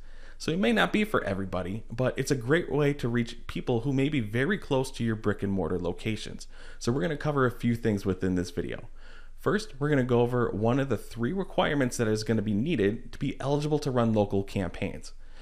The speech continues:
We're then gonna go over where your ads could appear on several of the Google properties. Next, we'll cover how this is a pretty machine learning driven campaign type. And while it seems like we may not be able to control a lot of things,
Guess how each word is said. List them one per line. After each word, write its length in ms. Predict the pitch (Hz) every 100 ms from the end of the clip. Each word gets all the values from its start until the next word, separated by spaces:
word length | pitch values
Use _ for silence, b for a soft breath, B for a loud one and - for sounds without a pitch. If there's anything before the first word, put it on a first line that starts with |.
| B B -
We're 100 | 120
then 180 | 139 165
gonna 240 | 165 160
go 200 | 131 127
over 320 | 107 123 123
where 340 | - 107 127 156
your 220 | 165 143 117
ads 220 | 117 113
could 140 | 135
appear 440 | 120 - 104 104 -
on 180 | 101 104
several 500 | - - 139 147 151
of 180 | - 113
the 60 | 110
Google 280 | 95 95 107
properties. 680 | - 135 131 62 - - - b b b b b b
Next, 360 | 113 147 - -
we'll 120 | 147
cover 280 | 147 147 147
how 160 | -
this 240 | 131 147 180
is 120 | 185
a 60 | 139
pretty 540 | - 143 170 165 143 -
machine 520 | 120 117 - 139 139
learning 320 | 117 131 127 107
driven 460 | 107 110 110 107
campaign 540 | - 101 95 - 104 98
type. 320 | - 80 - B B B -
And 120 | 107
while 180 | 123 127
it 140 | 98
seems 320 | - 151 170
like 120 | 151 135
we 120 | 131
may 180 | 113 131
not 200 | 131 123
be 100 | 113
able 120 | 113
to 60 |
control 460 | 107 104 - 123 107
a 20 |
lot 180 | 110 107
of 100 | 92
things, 460 | - 214 117 110